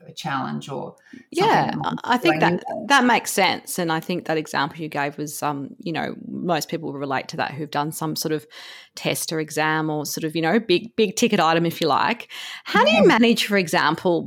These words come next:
Speaker 2: bad habits? Like, I know I've sort of done some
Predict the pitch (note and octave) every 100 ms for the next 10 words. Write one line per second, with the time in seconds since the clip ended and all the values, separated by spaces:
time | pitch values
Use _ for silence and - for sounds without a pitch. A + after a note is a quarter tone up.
0 | - E3+ D#3+ D#3+ D3 D#3+ C3+ - - F3
1 | D#3+ - - - A3 B3 G#3 F#3 - F3
2 | - E3+ E3 E3 E3+ - E3 D#3+ C3